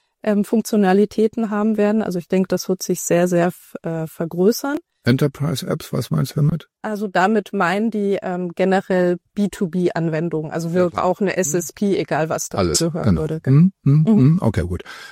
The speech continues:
Speaker 2: Ähm, aber noch mal zurück zu dieser Frage. Also gibt es auch schon Agenten, die mich begleiten im Social Web, äh, um da mein Geld loszuwerden?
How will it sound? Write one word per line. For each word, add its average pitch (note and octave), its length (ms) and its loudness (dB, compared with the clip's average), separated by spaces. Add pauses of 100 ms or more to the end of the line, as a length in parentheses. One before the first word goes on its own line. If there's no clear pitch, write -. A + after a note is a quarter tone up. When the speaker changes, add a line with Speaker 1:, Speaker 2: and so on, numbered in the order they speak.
(120)
Speaker 2:
Ähm, A#2+ 520 4
aber A2+ 240 4
noch A2+ 120 4
mal A#2+ 160 2
zurück C3+ 280 -2
zu E3+ 100 -6
dieser D#3 240 0
Frage. D3+ 400 -2
Also A#2 240 4
gibt B2+ 280 0
es C3+ 140 -2
auch A2+ 140 -2
schon B2+ 220 -4
Agenten, B2 640 2
die A#2 180 -2
mich A2+ 220 0
begleiten G#2 560 0
im G2 200 -4
Social A2+ 420 -6
Web, C3 240 0
äh, - 60 -8
um G#2+ 320 -2
da B2 180 0
mein A#2+ 180 2
Geld B2 220 2
loszuwerden? C3+ 720 -2